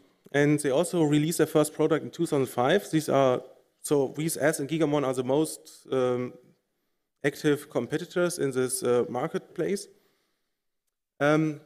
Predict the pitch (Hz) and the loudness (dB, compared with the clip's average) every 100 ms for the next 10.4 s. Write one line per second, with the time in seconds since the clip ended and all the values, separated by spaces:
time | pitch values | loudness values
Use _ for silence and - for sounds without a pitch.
0 | _ _ - 160 175 170 - 131 156 175 | _ _ 2 6 8 6 6 4 4 2
1 | 156 143 156 151 - - 139 151 160 127 | 0 4 6 4 0 2 6 6 4 4
2 | 123 147 147 107 120 113 120 120 127 123 | 4 4 2 -2 2 2 2 0 0 0
3 | 127 - - 139 139 131 123 135 147 - | 0 -2 -2 0 2 4 6 6 6 4
4 | 107 101 - - 117 110 - - 135 135 | 0 0 -8 -12 -8 -4 -4 -6 -4 -2
5 | 156 147 147 151 151 143 143 143 107 127 | -2 0 0 2 2 2 2 2 0 0
6 | 123 123 - 127 127 123 123 120 - _ | 0 -4 -6 -4 0 0 -2 -6 -12 _
7 | _ _ _ _ _ _ _ - 117 113 | _ _ _ _ _ _ _ -6 -2 0
8 | 110 107 104 _ _ _ _ _ _ _ | -2 -4 -8 _ _ _ _ _ _ _
9 | _ _ _ _ _ - 131 135 123 120 | _ _ _ _ _ -14 -4 0 0 0
10 | 117 110 110 104 | -2 -4 -8 -12